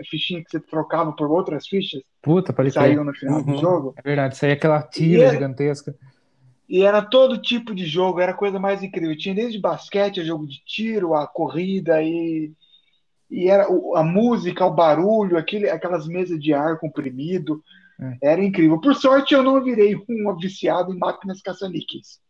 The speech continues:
Speaker 2: É. Mas, ô, ô, Vitor, deixa eu, deixa eu perguntar. Esse arcade que você fala é aquele arcade de, de shopping, assim, ou é aquele
Speaker 3: Era o
Speaker 2: arcade
Speaker 3: Playland?
Speaker 2: É, ou é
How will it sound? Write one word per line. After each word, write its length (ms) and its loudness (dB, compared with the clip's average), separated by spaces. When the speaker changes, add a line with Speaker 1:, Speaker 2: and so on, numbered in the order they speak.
Speaker 2:
É. 60 -8
Mas, 260 2
ô, 300 4
ô, 80 4
Vitor, 320 -2
deixa 200 -4
eu, 140 0
deixa 160 -6
eu 20 -4
perguntar. 560 -4
Esse 380 -6
arcade 520 -2
que 100 -20
você 120 -6
fala 500 -4
é 40 -2
aquele 240 -6
arcade 380 -4
de, 200 -2
de 140 -4
shopping, 580 -6
assim, 240 -8
ou 60 -2
é 80 -4
aquele 180 0
Speaker 3:
Era 60 4
o 60 2
Speaker 2:
arcade 80 -2
Speaker 3:
Playland? 840 0
Speaker 2:
É, 320 -4
ou 120 0
é 200 0